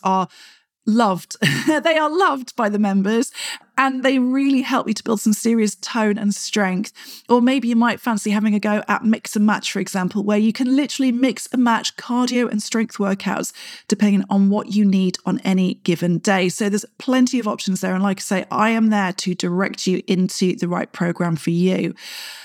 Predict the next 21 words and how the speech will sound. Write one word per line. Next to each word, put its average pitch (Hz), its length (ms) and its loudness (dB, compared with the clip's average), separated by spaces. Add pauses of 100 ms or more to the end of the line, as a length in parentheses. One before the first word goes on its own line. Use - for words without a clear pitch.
(240)
Every 277 420 2
couple 262 300 -4
of 240 120 -2
months, 226 800 -2
we 214 140 0
also 214 320 0
do 202 360 0 (140)
a 202 60 -2
group - 320 -2
program, 170 640 -2
and 208 260 2
it's - 220 -2
definitely 240 260 0
not 254 140 0
compulsory 247 580 -2
to - 80 -8
do 226 140 0
the 196 80 -4
group 196 320 -2
program, 180 560 0
but 202 200 0